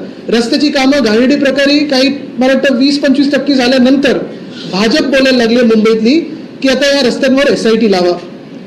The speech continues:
हेच मी गेले दोन वर्ष सांगत होतो की मुंबईचे जे रस्त्याचा घोटाळा चालू आहे एकनाथ शिंदेच्या देखरेखीत, खोके सरकारच्या देखरेखीत,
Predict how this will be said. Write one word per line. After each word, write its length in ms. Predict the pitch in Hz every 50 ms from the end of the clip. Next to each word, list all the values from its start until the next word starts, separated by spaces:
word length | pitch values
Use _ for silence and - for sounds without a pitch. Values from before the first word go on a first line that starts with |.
| - - - - - - -
हेच 500 | - - - 190 247 302 339 330 - 302
मी 200 | 277 269 240 190 - - - - - - - - - - - 190
गेले 180 | 247 269 269 269
दोन 220 | 226 269 294 311
वर्ष 240 | 302 302 277 294 285 277
सांगत 300 | 277 240 233 226 226 226
होतो 280 | 208 185 - 214 254 - - - - - - - - 226 233 233 - -
की 120 | 294 294
मुंबईचे 640 | 302 254 233 233 247 254 285 302 311 302 294 311 294
जे 120 | 247 277
रस्त्याचा 440 | 247 240 233 - - 302 277 285 285
घोटाळा 360 | - 226 233 233 277 269 269
चालू 300 | 262 262 262 240 254 269 277
आहे 240 | 277 254 233 233 240 226 233 233 - - - - - 254
एकनाथ 300 | - 254 285 285 285 285
शिंदेच्या 640 | 277 262 254 262 277 277 262 - 277 269 269 262 262 - - - - - - - - 190
देखरेखीत, 580 | 262 294 285 285 294 277 285 220 180 185 - - - - - - - - - - -
खोके 240 | - 269 277 294 311
सरकारच्या 440 | 269 302 294 - 294 285 277 302 247
देखरेखीत, 500 | 262 262 254 254 240 - 226 196 -